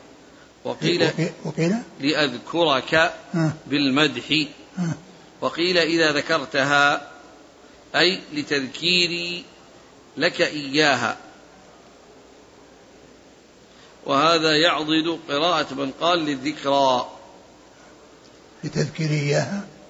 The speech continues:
Speaker 2: لتذكيري؟
Speaker 1: لك إياها.
Speaker 2: نعم.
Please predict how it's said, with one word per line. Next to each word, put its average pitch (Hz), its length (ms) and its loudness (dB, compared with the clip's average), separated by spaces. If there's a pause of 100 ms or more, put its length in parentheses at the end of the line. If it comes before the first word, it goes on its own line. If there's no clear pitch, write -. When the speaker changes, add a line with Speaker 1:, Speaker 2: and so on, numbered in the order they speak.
(1400)
Speaker 2:
لتذكيري؟ 156 600 0 (260)
Speaker 1:
لك 151 260 0
إياها. 131 680 0 (200)
Speaker 2:
نعم. 160 260 -2